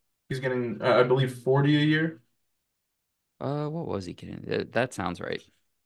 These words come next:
Speaker 2: He wa-, he kept doing all those one-year contracts, so it was hard to
Speaker 1: Yeah.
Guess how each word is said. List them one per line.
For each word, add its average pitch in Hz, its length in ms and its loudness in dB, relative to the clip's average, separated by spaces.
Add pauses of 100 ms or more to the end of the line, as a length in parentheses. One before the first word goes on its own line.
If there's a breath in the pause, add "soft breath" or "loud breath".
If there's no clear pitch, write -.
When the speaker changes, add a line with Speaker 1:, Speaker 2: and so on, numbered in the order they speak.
(100)
Speaker 2:
He 117 60 0
wa-, 131 120 0
he 127 160 -4
kept 147 220 -6
doing 147 200 2
all 135 120 2
those 120 180 0
one-year 110 380 0
contracts, 107 680 -2
so 98 100 0
it - 20 0
was 101 160 -2
hard 110 220 -2
to 92 40 4
Speaker 1:
Yeah. 95 300 0